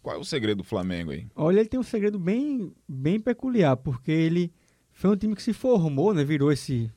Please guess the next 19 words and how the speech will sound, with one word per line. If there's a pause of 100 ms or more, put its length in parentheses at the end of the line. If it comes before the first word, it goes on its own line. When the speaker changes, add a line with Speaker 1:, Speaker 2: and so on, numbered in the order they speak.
Speaker 2:
esse
timaço
que
tem (360)
vários
jogadores
de
seleção
brasileira,
ex-seleção
brasileira,
que
jogaram
a
Copa
do
Mundo, (460)
jogadores
milionários,